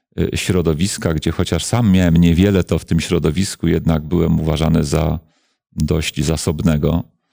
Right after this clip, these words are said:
a wtedy to było po prostu tylko stypendium studenckie, jakaś pomoc od rodziców, prawda, i pracująca żona.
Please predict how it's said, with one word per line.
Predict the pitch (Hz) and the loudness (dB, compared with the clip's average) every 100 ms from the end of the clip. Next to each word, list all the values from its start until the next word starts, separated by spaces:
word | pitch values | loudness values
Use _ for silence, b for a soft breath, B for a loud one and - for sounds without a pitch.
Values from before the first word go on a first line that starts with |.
| _ _ _ - | _ _ _ -10
a | 73 | -8
wtedy | - 76 78 | -4 -2 -2
to | - | -2
było | - 80 85 | -4 -4 -4
po | - | -6
prostu | - 76 - | -6 -6 -6
tylko | - 85 76 | -6 -4 -4
stypendium | - - 87 82 80 | -6 -4 -2 0 0
studenckie, | 76 90 80 82 - 78 | 0 0 2 0 0 -2
jakaś | 78 76 | -2 -4
pomoc | - 82 78 | -2 0 0
od | 78 73 | 0 0
rodziców, | 76 76 - - | 0 -2 -4 -8
prawda, | - 78 71 76 | -4 -4 -2 -2
i | 76 | -2
pracująca | - 73 - 73 71 78 | -2 -6 -2 -2 0 -2
żona. | 69 71 71 | -2 0 0